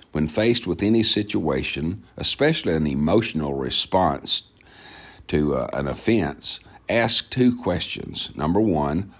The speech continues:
what is the natural response and decision? Number two, what would be the opposite to number one? Usually the second answer is closer to God's wisdom.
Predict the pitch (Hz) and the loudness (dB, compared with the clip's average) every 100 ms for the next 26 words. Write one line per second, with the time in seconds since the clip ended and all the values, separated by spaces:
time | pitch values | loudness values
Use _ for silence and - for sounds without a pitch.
0 | - 156 208 175 - 82 71 76 98 98 | -6 0 2 2 2 0 0 0 0 -2
1 | - 64 60 62 60 - - 65 55 - | -4 -4 -4 -4 -6 -6 -2 -2 -2 -6
2 | - 60 62 - - 67 64 65 - - | -8 -6 -6 -4 -2 -2 -4 -6 -10 -18
3 | _ - - - 64 65 62 - 85 120 | _ -20 -20 -10 -6 -6 -4 2 4 4
4 | 90 90 87 87 76 101 92 - 110 151 | 4 2 2 0 2 2 0 0 0 0
5 | - 67 - - - 69 71 65 71 80 | -2 -4 -4 -8 -8 -6 -4 -2 -2 0
6 | 98 60 - - - - - - 110 110 | 0 -2 -8 -14 -18 -20 -8 2 4 4
7 | 69 71 67 - - 120 113 104 - 87 | 2 -2 0 2 2 2 0 -4 -2 -2
8 | 82 - 53 57 - - - - - - | -2 -6 -8 -10 -14 -18 -8 -4 -4 0
9 | 98 90 - 60 - 62 62 62 64 - | 2 2 0 -6 -6 -8 -4 -4 -4 -6
10 | 67 65 - 50 - | -6 -4 -6 -12 -18